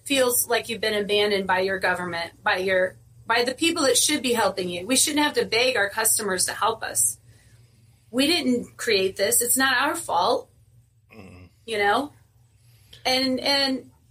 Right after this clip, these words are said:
Speaker 1: and we're pride, we're prideful people. You know, we, we are always the givers. We are the service. It's called the service industry for a reason. So for us then to be the, the people not giving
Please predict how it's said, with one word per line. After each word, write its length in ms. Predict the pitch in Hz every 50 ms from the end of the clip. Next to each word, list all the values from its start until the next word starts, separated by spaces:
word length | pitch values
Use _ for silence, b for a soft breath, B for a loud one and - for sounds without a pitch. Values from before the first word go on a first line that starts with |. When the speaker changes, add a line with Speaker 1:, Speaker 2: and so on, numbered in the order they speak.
| _ -
Speaker 1:
and 160 | 294 320 311
we're 180 | 311 320 320 320
pride, 440 | - - 311 302 311 311 311 311 -
we're 140 | 294 302 302
prideful 500 | - - 302 294 302 294 - 311 294 -
people. 640 | - 233 254 311 320 - 233 190 - - - - _ -
You 100 | 247 254
know, 220 | 240 247 262 262
we, 340 | 262 269 262 262 269 254 - 220
we 340 | 220 262 277 302 320 330 -
are 240 | - 269 262 254
always 320 | - 262 254 269 269 - -
the 100 | 240 240
givers. 560 | 240 262 277 262 233 190 - - - - -
We 220 | 226 262 285 285
are 160 | 285 285 285 277
the 120 | 277 269
service. 500 | - - - 285 285 277 220 196 190 196
It's 180 | 196 - - -
called 160 | 262 262 240
the 80 | 233
service 580 | 220 - - - - 262 277 277 254 277 262 -
industry 400 | 233 220 220 220 220 - 208 208
for 240 | 202 - 202 190 185
a 60 | 190
reason. 540 | 202 240 262 269 254 214 185 - - - B B B B B B B B
So 240 | - - - 277 262
for 260 | 254 - 277 - -
us 380 | - 269 302 294 294 - - -
then 380 | - 277 269 254 240 220 220 220
to 140 | - 262 220
be 240 | 214 220 254 269 277
the, 200 | 240 285 - - - _ _ _
the 120 | 254 262
people 380 | 254 - 277 254 254 285 254 254
not 400 | 240 240 247 262 262 - - -
giving 500 | 269 247 240 - - - - 302 294